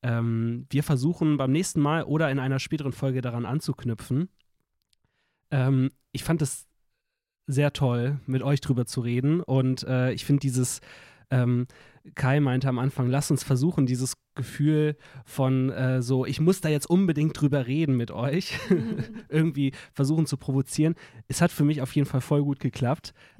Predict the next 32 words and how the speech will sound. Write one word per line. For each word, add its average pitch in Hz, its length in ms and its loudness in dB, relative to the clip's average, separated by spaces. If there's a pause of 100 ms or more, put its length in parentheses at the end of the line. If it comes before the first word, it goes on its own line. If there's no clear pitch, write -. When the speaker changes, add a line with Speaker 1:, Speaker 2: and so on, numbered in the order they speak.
Speaker 2:
Ja. 123 380 2
Speaker 1:
Äh, 113 40 0 (140)
danke 156 280 2
euch 120 180 -2
dafür. 139 520 0 (500)
Ähm, 139 320 2 (160)
und 151 100 -2
vielleicht 165 560 -2 (260)
zum 131 200 -2
Schluss, - 400 -8 (240)
falls - 380 0
ihr, 139 180 4
einige 151 280 2
haben 156 120 2
schon 127 200 0
Stellen 135 480 2
mitgebracht, 151 800 -2
aber, 135 320 2 (340)
ähm, 131 600 2
manchmal 147 540 2
versucht 151 500 0
man 139 160 2
ja 131 400 0 (600)
etwas 139 300 -2
zu, 131 160 -4
also 135 180 2
ich 143 60 2
meine, 156 160 4
man 139 140 2
muss 170 160 0
ja 139 80 0
keine, 135 500 2